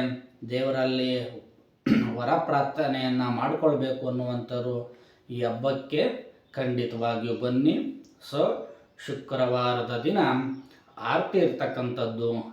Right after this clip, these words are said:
ಶನಿವಾರದ ದಿನ ತಾಯಿಯ ಮೆರವಣಿಗೆ ಇರ್ತಕ್ಕಂಥದ್ದು, ಜಾತ್ರಾ ಮಹೋತ್ಸವ ಇರುವಂಥದ್ದು. So, ಯಾರೆಲ್ಲ ಬರಬೇಕು ಅಂತ ಅನ್ನುವಂಥವ್ರು ನಮ್ಮ ಬನ್ನಿಕುಪ್ಪೆ ಗ್ರಾಮಕ್ಕೆ ಬರ್ಬೋದು. ಬನ್ನಿಕುಪ್ಪೆಗೆ ಬರೋದಿಕ್ಕೆ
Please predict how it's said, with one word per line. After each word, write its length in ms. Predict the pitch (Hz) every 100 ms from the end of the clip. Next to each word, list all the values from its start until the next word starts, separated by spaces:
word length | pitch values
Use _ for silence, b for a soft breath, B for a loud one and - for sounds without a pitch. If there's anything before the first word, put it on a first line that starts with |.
| -
ಶನಿವಾರದ 720 | - 120 123 120 120 120 120 120 120
ದಿನ 160 | 180 147 123 123 - -
ತಾಯಿಯ 500 | 117 117 117 117 131 190 - 123
ಮೆರವಣಿಗೆ 460 | 107 107 113 113 113
ಇರ್ತಕ್ಕಂಥದ್ದು, 680 | 107 - 113 117 107 113 117 120
ಜಾತ್ರಾ 360 | 117 107 - 113
ಮಹೋತ್ಸವ 540 | 110 113 - 113 117 113
ಇರುವಂಥದ್ದು. 800 | 131 165 110 - 110 107 107 107 107 B B B _
So, 120 | - 120 104
ಯಾರೆಲ್ಲ 460 | 117 123 123 123 120 113
ಬರಬೇಕು 580 | 120 127 135 135 131 131 147 - B B B _ -
ಅಂತ 220 | 127 123
ಅನ್ನುವಂಥವ್ರು 840 | 117 127 160 156 123 113 117 113 113 113 - -
ನಮ್ಮ 300 | 117 117 117 117 113 104 - - -
ಬನ್ನಿಕುಪ್ಪೆ 680 | 113 117 131 135 127 - 117 113
ಗ್ರಾಮಕ್ಕೆ 540 | 110 113 113 110 117 110 113
ಬರ್ಬೋದು. 460 | 117 120 123 156 226 - B B B -
ಬನ್ನಿಕುಪ್ಪೆಗೆ 760 | 123 123 135 131 120 135 123 127 113
ಬರೋದಿಕ್ಕೆ 580 | 120 147 143 - -